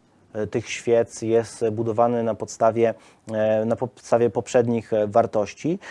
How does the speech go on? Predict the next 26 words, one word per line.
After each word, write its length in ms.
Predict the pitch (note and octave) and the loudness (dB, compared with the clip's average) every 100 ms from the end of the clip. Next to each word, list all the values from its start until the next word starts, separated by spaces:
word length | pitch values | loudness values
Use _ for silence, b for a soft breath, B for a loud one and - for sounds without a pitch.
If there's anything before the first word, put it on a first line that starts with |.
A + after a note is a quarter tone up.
| B - | B -2
i 80 | |
oczywiście 640 | C3 C3+ C#3+ - D3+ C#3+ - _ _ - _ | -2 -2 -6 0 6 6 6 _ _ -20 _
nie, 320 | C3+ C#3+ D#3 D#3 - | -2 2 4 2 -2
nie 180 | D#3+ C#3+ | 2 4
obrazuje 480 | C3+ C3 D3+ A#3 D#3+ | 6 4 4 2 4
nam, 280 | B2 A#2 - B B A#2 | 4 2 -4 B B -2
nie 160 | C3 | 2
obrazuje 460 | C3 C#3 C#3 F#3+ G3 | 6 6 6 4 4
nam 240 | D#3+ C#3+ | 6 4
pewnego 800 | C3+ C3 C3+ C3 C3 B2+ B2+ A#2 | 2 0 2 2 4 6 6 2
rodzaju 280 | A#2+ B2 A#2+ | 2 0 0
tendencji 760 | B2 A#2+ B2+ C#3 - - A2 | -2 2 2 2 -2 -10 -8
długoterminowych, 1200 | A2+ B2 C3+ C#3+ - B2+ B2+ A#2+ A#2 A2+ A2+ A2 A2+ | -4 0 0 2 0 0 0 0 0 0 0 -2 -6
e, 240 | A2 G#2+ B B B | -4 -4 B B B
także 340 | - A#2 A2+ B2 | 0 0 2 2
nie 100 | B2 | 2
pokazuje 520 | C3 B2+ A#2+ C3+ C3 | 0 0 2 2 2
nam 200 | B2+ B2 | 2 -2
też, 340 | B2+ A#2 - | -2 -4 -2
e, 180 | A#2+ A#2 | 0 0
sytuacji, 560 | - A#2+ A#2+ A#2+ B2+ B2 | -2 -6 0 0 0 -4
gdzie 100 | A2+ | -6
doszło 280 | A#2+ - A2+ | -8 -6 -2
do 100 | A2+ | -2
jakiegoś, 520 | G#2+ A2 A2+ - - | -2 -4 -4 -4 -6
e, 180 | G#2+ | -6